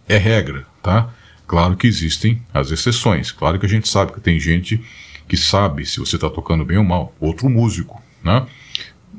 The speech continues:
Mas como regra, a distorção salva muitas opiniões a seu respeito.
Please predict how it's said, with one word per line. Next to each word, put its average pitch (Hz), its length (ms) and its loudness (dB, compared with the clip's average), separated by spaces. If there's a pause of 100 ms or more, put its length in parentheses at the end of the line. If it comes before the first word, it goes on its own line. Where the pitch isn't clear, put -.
(280)
Mas 107 280 2
como 107 260 2
regra, 110 480 0
a 101 60 0
distorção 104 520 0
salva 98 440 0
muitas 90 400 0
opiniões 87 460 2
a 92 40 -2
seu 90 160 0
respeito. - 600 -4